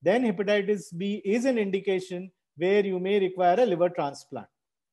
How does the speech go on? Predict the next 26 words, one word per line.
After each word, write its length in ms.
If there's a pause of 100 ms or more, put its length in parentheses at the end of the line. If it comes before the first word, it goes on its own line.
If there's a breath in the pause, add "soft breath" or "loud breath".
(440)
Let's 220
come 240
to 60
hepatitis 540
C. 360 (1000)
Hepatitis 500
C 480 (360)
has, 500 (1040)
over 320
the 240
last, 580
uh, 340
twenty 360
years, 540 (380)
completely 960
changed 680 (280)
now 520
as 180
far 200
as 280 (120)
these, 540
uh, 400
natural 400
history 420
is 140
concerned, 540